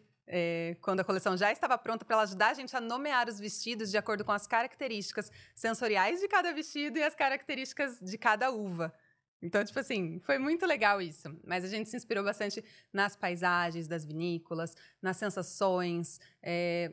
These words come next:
nos vinhos mesmo. É, é muito gostoso, assim, ter um, uma inspiração. E tem um outro significado que é, não é mera coincidência, que é essa questão da colheita, né?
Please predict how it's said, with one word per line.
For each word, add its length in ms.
nos 260
vinhos 580
mesmo. 540
É, 380
é 40
muito 220
gostoso, 480
assim, 300
ter 320
um, 80
uma 320
inspiração. 720
E 120
tem 560
um 100
outro 380
significado 960
que 200
é, 280
não 240
é 400
mera 240
coincidência, 640
que 100
é 40
essa 180
questão 380
da 80
colheita, 640
né? 180